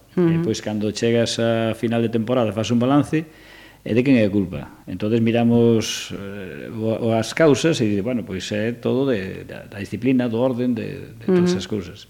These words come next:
Speaker 2: E o que dicías antes de, da chaqueta, da corbata, todo eso, ahora, pois, bueno, eh, tamén pasamos de... Eh, eu recordo, cos da miña quinta, que cando empezaba no atletismo, tiñamos unha camiseta,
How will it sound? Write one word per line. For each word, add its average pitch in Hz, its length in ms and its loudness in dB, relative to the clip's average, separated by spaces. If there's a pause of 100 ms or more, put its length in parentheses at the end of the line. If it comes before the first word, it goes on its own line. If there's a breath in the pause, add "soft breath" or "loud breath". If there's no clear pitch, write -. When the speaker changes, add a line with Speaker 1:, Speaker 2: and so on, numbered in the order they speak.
(580 loud breath)
Speaker 2:
E 110 140 -4
o - 20 -2
que 123 160 2
dicías 131 320 2
antes 123 320 2
de, 110 640 4
da 98 160 -6
chaqueta, 113 560 -2
da 101 160 -4
corbata, 117 480 -2
todo 127 80 0
eso, 131 560 -4
ahora, 135 400 2
pois, 101 400 -2
bueno, 120 400 0
eh, 98 560 -6 (320)
tamén 104 640 0
pasamos 110 560 -2
de... 110 300 -2 (880 loud breath)
Eh, 95 720 -4
eu 117 160 6
recordo, 120 500 2
cos 95 320 -4
da 95 80 -4
miña 101 240 -2
quinta, 120 480 0
que - 220 -6
cando 95 100 -6
empezaba 107 400 -4
no 113 80 -2
atletismo, 127 400 0
tiñamos 110 540 -4
unha 143 180 8
camiseta, 120 640 -2